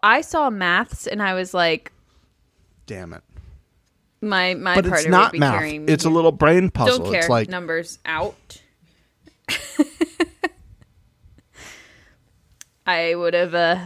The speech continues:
Speaker 1: exited that one immediately. Now, I do feel like I would be pretty good at throwing the bolts 'cause I'm an athlete. And I
Speaker 2: <laughs>
Speaker 1: also
Speaker 2: Obviously.
Speaker 1: feel like I would be good with the weights because, again, I'm an athlete.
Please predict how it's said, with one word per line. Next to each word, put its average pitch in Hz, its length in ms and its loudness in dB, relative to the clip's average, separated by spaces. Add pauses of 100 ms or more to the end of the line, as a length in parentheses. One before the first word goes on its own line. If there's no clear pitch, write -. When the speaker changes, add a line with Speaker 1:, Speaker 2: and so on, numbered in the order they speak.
(180)
Speaker 1:
exited 180 500 -2
that 175 220 4
one 185 160 -2
immediately. 160 560 -4 (220)
Now, 247 180 6
I 262 100 6
do 311 300 -2
feel 302 320 2
like 247 340 4
I 208 160 6
would 226 160 2
be 226 140 -4
pretty 220 240 -4
good 190 180 0
at - 140 -4
throwing 185 320 -4
the 175 80 -4
bolts 180 600 -10 (520)
'cause 196 160 -8
I'm 175 120 -4
an 165 60 -4
athlete. 160 480 -4 (260)
And 202 140 -2
I 208 80 2
Speaker 2:
<laughs> 202 120 2
Speaker 1:
also 240 240 2
Speaker 2:
Obviously. 240 180 -2
Speaker 1:
feel 233 120 2
like 208 220 2
I 185 120 4
would 185 120 4
be 185 100 -4
good 180 440 2 (120)
with 185 280 -4
the 180 100 -6
weights 165 380 -2
because, 165 540 -10
again, 156 340 -2 (440)
I'm 185 200 2
an 165 80 0
athlete. 151 520 0